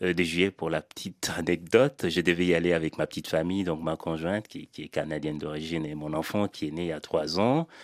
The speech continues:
Il se trouve que l'ambassade de la R D C à Ottawa ne nous a pas donné de visa, hein, parce que je suis, euh, naturalisé canadien depuis quelque temps.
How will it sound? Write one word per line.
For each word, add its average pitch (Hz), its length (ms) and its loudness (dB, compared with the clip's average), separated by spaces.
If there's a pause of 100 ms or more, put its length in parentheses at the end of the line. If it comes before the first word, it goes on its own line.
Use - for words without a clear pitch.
(260)
Il - 80 -8
se - 120 -4
trouve 92 260 0
que 87 120 2
l'ambassade 87 640 4
de 76 60 -2
la 76 100 0
R 98 180 4
D 90 120 2
C - 120 -2
à 98 80 6
Ottawa 90 600 2 (400)
ne 78 140 -4
nous 76 240 -4
a 76 80 0
pas 92 220 4
donné 87 260 2
de 104 120 4
visa, 90 440 2 (100)
hein, 82 300 -4
parce - 160 -6
que 80 100 -6
je 76 120 -8
suis, 78 360 -6
euh, 80 240 -8 (460)
naturalisé - 560 -2
canadien 71 420 -2
depuis - 240 -10
quelque - 260 -6
temps. 107 420 2